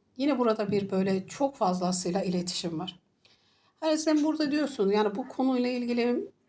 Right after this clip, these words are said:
özellikle konuşmayı da çok seviyorsunuz ki İkizler Burcu gerçekten çok sever. Ağzınız güzel laf yapar. Ee, bunu da söyleyeyim.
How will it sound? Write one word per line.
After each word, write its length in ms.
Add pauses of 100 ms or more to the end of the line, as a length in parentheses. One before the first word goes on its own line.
(100)
özellikle 680
konuşmayı 500
da 100
çok 220
seviyorsunuz 540
ki 80
İkizler 440
Burcu 180
gerçekten 540
çok 240
sever. 320
Ağzınız 360
güzel 340
laf 200
yapar. 360 (1000)
Ee, 300
bunu 240
da 120
söyleyeyim. 580